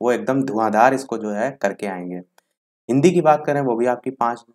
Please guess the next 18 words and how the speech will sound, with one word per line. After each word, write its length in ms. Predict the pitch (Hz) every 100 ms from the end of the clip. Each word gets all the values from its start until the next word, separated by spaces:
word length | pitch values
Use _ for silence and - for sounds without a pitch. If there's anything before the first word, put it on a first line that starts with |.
| _
नंबर 260 | 117 117 127
की, 200 | 131 185
संधि, 400 | 180 120 117 123
विलोम, 380 | 117 113 113 120
पर्यायवाची, 560 | 113 110 110 113 117 117
वाक्यांशों 540 | 110 107 - 107 110
के 140 | 110 113
लिए 100 | 110
एक 100 | 110
शब्द, 260 | 113 - 113
लिंग, 260 | 110 117 113 - _ -
संस्कृत, 540 | - 110 110 120 113
भिन्नार्थक 600 | 98 104 107 107 107 117
शब्द, 340 | - 110 107 113 - _ -
मुहावरे, 500 | 104 113 107 110 117
लोकोक्तियाँ, 680 | 113 113 110 107 - 107 110
सामान्य 500 | 107 107 104 107 110
शुद्धियाँ 520 | 107 107 104 107 110